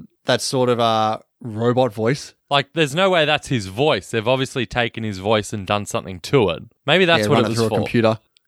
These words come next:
Speaker 2: Ooh, run it through a computer. How eighties of you.
Speaker 1: <laughs>
Speaker 2: Now, we take this sound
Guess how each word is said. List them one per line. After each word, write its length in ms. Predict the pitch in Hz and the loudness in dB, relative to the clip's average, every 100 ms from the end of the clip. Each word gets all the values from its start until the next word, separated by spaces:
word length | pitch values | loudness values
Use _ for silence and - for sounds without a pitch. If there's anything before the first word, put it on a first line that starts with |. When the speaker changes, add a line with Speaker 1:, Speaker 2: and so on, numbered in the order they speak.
| - | -8
Speaker 2:
Ooh, 320 | 104 127 120 | 0 2 2
run 240 | 98 117 127 | 2 2 2
it 140 | - | -4
through 280 | - 131 127 | -4 0 0
a 40 | |
computer. 600 | - 123 - - 117 104 | 0 -6 -6 -4 0 0
How 220 | 92 139 - | 2 0 2
eighties 320 | 135 139 135 | 0 0 2
of 220 | 220 107 92 | 2 2 2
you. 160 | 190 202 | 2 2
Speaker 1:
<laughs> 680 | - 214 - 214 - 254 - | 0 -2 2 0 2 -2 2
Speaker 2:
Now, 180 | 107 110 | 2 4
we 160 | 117 | 0
take 320 | 110 - 190 | 0 -2 -2
this 260 | - 131 - | 0 0 0
sound 600 | - 156 156 92 90 - | -2 0 0 -2 -4 -10